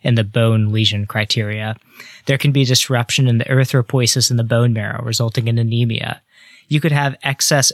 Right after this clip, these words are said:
immunoglobulin deposition or a light chain cast nephropathy resulting in renal failure.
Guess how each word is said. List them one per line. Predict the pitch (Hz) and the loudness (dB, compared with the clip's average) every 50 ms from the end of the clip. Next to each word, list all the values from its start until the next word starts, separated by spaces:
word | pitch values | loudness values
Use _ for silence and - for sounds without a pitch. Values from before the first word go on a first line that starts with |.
| - | 0
immunoglobulin | - 120 120 135 143 147 147 131 131 131 120 123 123 131 127 127 120 110 | 0 2 4 4 4 4 4 2 2 0 0 2 2 2 2 2 0 0
deposition | 117 110 104 - 123 117 135 160 156 - - 113 107 104 104 113 - - - - _ _ _ | -2 -2 -2 -2 -2 0 0 2 2 2 0 0 -2 -2 -4 -6 -10 -14 -20 -20 _ _ _
or | 139 135 135 135 131 135 - - | -2 0 2 2 2 2 0 -2
a | 131 | -2
light | 120 117 123 123 127 - - | -2 0 0 -2 -2 -2 -2
chain | - - 139 135 135 131 | -2 0 2 2 2 0
cast | 123 - - 135 123 127 - - - | 0 -2 -2 0 0 0 0 -2 -4
nephropathy | 127 113 - - 131 131 139 - - 123 - 113 113 110 | -6 -8 -4 -2 0 0 0 -2 -4 -6 -6 -6 -6 -4
resulting | 110 107 110 113 110 - 131 120 | -4 -4 -4 -4 -4 -2 -2 -2
in | 120 117 127 | 0 0 2
renal | 139 151 156 139 123 | 2 2 2 2 0
failure. | - 117 113 110 110 110 110 110 113 120 | -2 -6 -6 -6 -6 -4 -4 -4 -6 -6